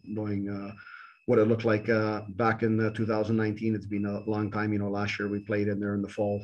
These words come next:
And again, it was a, it's a difficult pitch, uh, to play on. But other than that, it's, uh,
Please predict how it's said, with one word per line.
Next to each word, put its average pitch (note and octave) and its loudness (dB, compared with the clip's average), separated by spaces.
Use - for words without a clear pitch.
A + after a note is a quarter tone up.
And G2+ -10
again, G2+ -4
it G2 -6
was G2+ -8
a, G2+ -2
it's G2+ -8
a G#2 -8
difficult G#2+ -2
pitch, A2+ 0
uh, G#2+ 0
to G#2+ -8
play A#2 0
on. D3 2
But B2 6
other C3+ 8
than A#2 4
that, C3 6
it's, B2 4
uh, B2 6